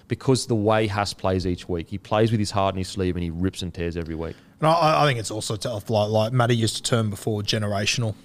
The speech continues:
Speaker 2: talent, and he is, and he might be the best front rower ever, but, like, a generational halfback compared to a front rower, y-, you're not in the same neighbourhood, and that's, that sucks for front rowers, but it's the reality of it.
Speaker 1: Put it this way.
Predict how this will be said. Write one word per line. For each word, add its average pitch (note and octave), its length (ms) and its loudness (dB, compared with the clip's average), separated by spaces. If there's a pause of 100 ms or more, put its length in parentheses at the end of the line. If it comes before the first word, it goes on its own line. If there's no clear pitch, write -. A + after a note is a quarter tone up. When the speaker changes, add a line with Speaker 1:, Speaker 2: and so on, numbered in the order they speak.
(400)
Speaker 2:
talent, A2+ 340 -2
and B2 160 2
he A#2+ 240 6
is, A#2+ 160 4
and A2 80 -4
he C3+ 140 6
might A#2 200 6
be G#2+ 140 0
the G2+ 80 -2
best A2 240 0
front G#2 180 -2
rower G2+ 240 0
ever, G2+ 280 -4
but, G#2+ 400 -2 (840)
like, - 160 -10
a B2+ 40 -2
generational A#2+ 800 0
halfback A2+ 720 -2 (180)
compared A#2+ 240 -4
to G#2 60 -4
a G2 40 -8
front G#2+ 240 -4
rower, B2 300 -2 (880)
y-, C3 140 -4
you're C3+ 140 4
not D3 160 6
in A2 80 -12
the - 60 -14
same G2+ 280 -8
neighbourhood, G2+ 560 -6 (120)
and A#2+ 220 2
that's, - 460 -2 (600)
that - 100 -12
sucks - 340 2
for - 80 -6
front A#2+ 240 0
rowers, A2+ 320 2
but A#2 160 0
it's - 120 -2
the A#2 100 -2
reality G#2+ 420 0
of G#2 140 -4
it. B2 100 -6 (760)
Speaker 1:
Put C#4+ 60 2
it A#3+ 40 -2
this E3+ 180 0
way. F#2+ 180 0